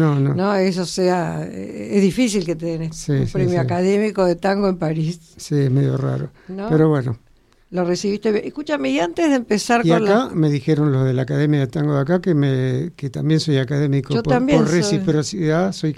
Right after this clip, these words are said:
Speaker 1: académico del tango
Speaker 2: Y
Speaker 1: de
Speaker 2: yo
Speaker 1: acá.
Speaker 2: también soy. A mí me nombró Ferrer.
Speaker 1: A mí también,
Speaker 2: Qué
Speaker 1: ¿no?
Speaker 2: lindo. Bueno, nos parecemos, ¿ves?
Speaker 1: Ujú.
Speaker 2: Tenemos,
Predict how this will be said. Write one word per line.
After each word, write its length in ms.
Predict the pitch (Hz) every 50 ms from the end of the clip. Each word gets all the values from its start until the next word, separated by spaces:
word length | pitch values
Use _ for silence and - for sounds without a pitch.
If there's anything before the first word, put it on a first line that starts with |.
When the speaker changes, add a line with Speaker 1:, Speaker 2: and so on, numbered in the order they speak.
| -
Speaker 1:
académico 540 | - 143 127 135 139 147 139 135 139 113 131
del 100 | 131 120
tango 160 | 151 139 135
Speaker 2:
Y 20 | 208
Speaker 1:
de 80 | -
Speaker 2:
yo 60 | - -
Speaker 1:
acá. 100 | - 139
Speaker 2:
también 340 | 262 269 269 294 285 254
soy. 280 | 202 214 202 196 202 226
A 80 | - 226
mí 80 | 240 277
me 120 | 285 277
nombró 300 | 262 233 226 220 233 240
Ferrer. 600 | 226 - 220 202 202 233 226 208 190 185 185 - - -
Speaker 1:
A 60 | 170 170
mí 140 | 202 233
también, 440 | 226 247 214 226 269 302 285 202 139
Speaker 2:
Qué 120 | 135 135 -
Speaker 1:
¿no? 60 | 233
Speaker 2:
lindo. 480 | 214 214 220 220 208 202 185 190 208 214
Bueno, 260 | 277 277 240 214 202
nos 160 | 190 196 196
parecemos, 720 | - 190 202 202 208 196 - 214 185 180 170 170 175 180 185
¿ves? 220 | 196 208 208 190
Speaker 1:
Ujú. 100 | 156 165
Speaker 2:
Tenemos, 260 | 185 196 208 208 -